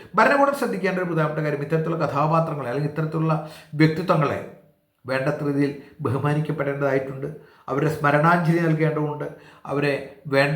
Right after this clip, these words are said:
രീതിയിൽ ഓർക്കേണ്ടതുണ്ട്. അവർക്ക് വേണ്ടിയുള്ള, ഏഹ്, പുരസ്-, അവർ, അവർക്ക് വേണ്ടിയുള്ള സ്മാരകങ്ങൾ നിർമ്മിക്കേണ്ടതുണ്ട്.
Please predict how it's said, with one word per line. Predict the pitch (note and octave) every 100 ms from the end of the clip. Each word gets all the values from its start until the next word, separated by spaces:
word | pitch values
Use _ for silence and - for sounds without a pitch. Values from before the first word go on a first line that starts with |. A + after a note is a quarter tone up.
| D3+
രീതിയിൽ | D3 C#3+ C#3 - B2+
ഓർക്കേണ്ടതുണ്ട്. | D3 - E3+ E3 D#3+ D3 C#3+ C#3 - - -
അവർക്ക് | C3 C#3 - D3
വേണ്ടിയുള്ള, | C#3+ C#3+ C#3 C3+ C3 C3 - - -
ഏഹ്, | B2+ B2 A#2+ A#2 A#2 A2+ A2 G#2+ G#2+ G#2 G#2 G#2+ G#2 -
പുരസ്-, | D#3+ D#3+ -
അവർ, | C#3 D#3
അവർക്ക് | C#3+ D#3 E3
വേണ്ടിയുള്ള | D#3+ D#3 -
സ്മാരകങ്ങൾ | D3+ D#3+ F#3 G3+ G3 F#3+
നിർമ്മിക്കേണ്ടതുണ്ട്. | D#3 C3 - A#2 G#2 G2+